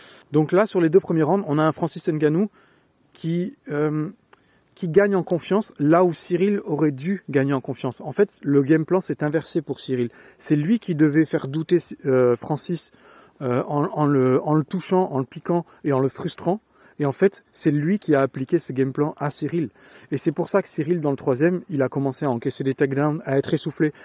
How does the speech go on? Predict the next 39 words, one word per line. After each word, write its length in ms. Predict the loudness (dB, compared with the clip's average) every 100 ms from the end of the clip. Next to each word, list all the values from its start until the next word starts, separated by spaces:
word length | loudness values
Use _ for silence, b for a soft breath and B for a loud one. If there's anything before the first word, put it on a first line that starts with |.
| B
Parce 160 | -4 -2
que 80 |
c'est 160 | 0 2
lui 180 | 2 -2
qui 100 | 0
devait 220 | 0 0
prendre 240 | 2 2
des 80 | 4
risques 300 | 2 2 -2
maintenant 240 | 0 0 -2
pour 160 | -4
faire 180 | -2 0
avancer 260 | -2 -2 -4
le 60 |
combat. 320 | -2 -2 -2 B B B
Parce 120 | -6
qu'encore 300 | -4 2 4
une 100 | 4
fois, 180 | 4 2
quand 120 | 2
tu 160 | -4 0
veux 100 | 4
aller 140 | 6
à 80 | 4
la 100 | 4
décision, 540 | 0 -4 -6 -2 -2 -2 _
eh 60 | 0
ben, 100 | 2
il 100 | 2
faut 140 | -2
toucher. 440 | -6 -8 -8 -8 -8 -16
Il 100 | -8
faut 160 | -8
toucher 380 | -6 -8 -2 -2
bien 440 | -2 -4 -2 -2 -4
plus 300 | -4 -4 -4
que 100 | -6
ton 220 | -4 -2
adversaire. 500 | -2 -2 -2 -4 -6